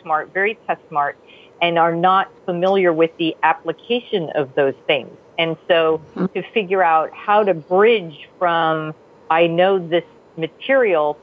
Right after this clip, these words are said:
Speaker 1: to critically thinking was a, a challenge that needed to be addressed. And I had the very fortunate experience of doing that for about five years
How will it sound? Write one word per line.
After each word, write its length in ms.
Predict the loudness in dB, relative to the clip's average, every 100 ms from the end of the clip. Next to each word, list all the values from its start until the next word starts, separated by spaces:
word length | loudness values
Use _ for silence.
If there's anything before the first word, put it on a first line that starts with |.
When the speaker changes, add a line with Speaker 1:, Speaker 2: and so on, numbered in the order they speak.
| -6
Speaker 1:
to 100 | -6
critically 680 | -4 -2 0 -2 -2 -4 -4 -2
thinking 640 | -2 0 -2 -2 -6 -14 _ _ _ -4
was 380 | 0 2 0 -6 -6
a, 180 | 0 0 2
a 220 | 0 0 -4 -2
challenge 560 | 0 2 2 2 0
that 160 | 0 0
needed 280 | 0 -2 -4
to 40 |
be 120 | -2 -2
addressed. 400 | 0 2 0 -2
And 120 | -4 0
I 140 | 0
had 260 | 0 -2 -2
the 220 | -4 -4
very 420 | -2 0 2 -2 -6
fortunate 400 | -8 -8 -10 -10
experience 460 | -10 -6 -4 -4 -6
of 80 | -4
doing 160 | -2
that 220 | 0 -2 -2
for 100 | -4
about 320 | 0 0 0
five 280 | 0 0 0
years 320 | 0 0 0